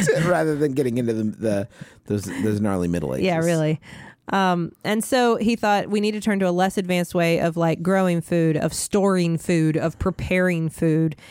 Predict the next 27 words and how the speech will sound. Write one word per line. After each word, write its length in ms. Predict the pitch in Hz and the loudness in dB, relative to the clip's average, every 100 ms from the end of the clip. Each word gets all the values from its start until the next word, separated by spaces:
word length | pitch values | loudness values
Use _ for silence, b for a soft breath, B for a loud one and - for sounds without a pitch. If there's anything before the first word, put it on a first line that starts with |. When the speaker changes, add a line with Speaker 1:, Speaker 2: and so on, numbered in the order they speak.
| B B | B B
Speaker 2:
and 100 | 185 | -2
then 60 | |
we'd 120 | 180 165 | 0 0
all 60 | |
be 80 | 175 | -2
healthier, 440 | 190 294 262 175 170 | -2 -2 0 0 0
which 120 | 196 | -2
is 60 | 208 | -2
where 140 | 220 | 0
all, 100 | 190 | 0
like, 180 | 180 170 | -2 -2
the 60 | |
raw 280 | 180 170 160 | 0 0 0
stuff 340 | 160 - 156 - | -2 -4 -6 -6
comes 300 | 165 160 - | -8 -6 -8
in. 260 | - 180 - b b | -8 -12 -14 b b
I 60 | 220 | -4
mean, 80 | 202 | 0
raw 240 | 196 240 | 2 4
meat 220 | 240 240 190 | 4 0 0
in 80 | |
general, 460 | 175 202 185 165 156 | 0 0 0 -2 -2
raw 220 | 165 196 180 | 0 2 0
shellfish, 760 | - - 202 - 160 - - - | -4 0 0 0 -6 -6 -10 -2
raw 460 | 175 196 196 190 - | 2 4 4 2 0
anything 680 | 226 226 175 - 143 113 151 - b b b b _ | -2 0 -2 -4 -8 -8 -12 -14 b b b b _
is, 440 | 180 180 160 - | 0 2 0 -4